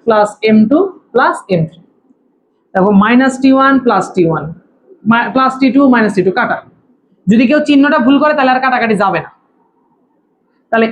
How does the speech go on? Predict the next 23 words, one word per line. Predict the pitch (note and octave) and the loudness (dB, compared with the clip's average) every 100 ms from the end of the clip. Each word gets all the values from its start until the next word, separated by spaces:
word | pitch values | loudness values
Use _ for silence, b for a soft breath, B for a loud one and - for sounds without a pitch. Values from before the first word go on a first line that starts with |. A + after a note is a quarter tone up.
| A3+ C4+ | -2 0
এ | C4+ C4 B3+ - - | 2 2 0 -4 -2
রেখে | B3 C4 | 0 2
দিলে | B3 B3 | 2 2
এই | B3 | 2
পাশে | B3 A#3+ | 0 0
কি | B3 | 0
থাকে? | A3+ A3 G#3+ _ _ _ _ _ | 0 -2 -4 _ _ _ _ _
এম | G3 G3 | 2 2
ওয়ান | G3 F#3+ F#3 F3 | 2 2 2 2
জি | B3+ F4 F#4 - _ _ F#3 | 2 2 -2 -12 _ _ -2
মাইনাস | F#3 F#3+ F#3+ F#3+ F#3 G#3 | 0 0 0 0 -2 -2
এম | G#3 G3+ | 0 2
টু | A3+ F#3 | 2 2
জি | B3 E4+ G4+ - _ _ E3 | 2 2 -2 -10 _ _ 0
divided | A#3 A#3 C4 A3+ F#3+ D#3+ F#3+ | 2 2 2 0 0 -2 -2
by | B3 C#4 - A#3 | -2 -2 -2 0
এম | A#3 A#3 | 2 2
ওয়ান | A#3 A#3 A#3 A3+ | 2 2 0 0
প্লাস | A3+ A3+ A3+ A3 - A3+ | 0 0 0 -2 -2 2
এম | A3+ A3+ | 2 2
টু | A#3+ A#3 | 2 2
প্লাস | A3 G#3 G#3 | 2 -2 -2
এম | G#3+ | 0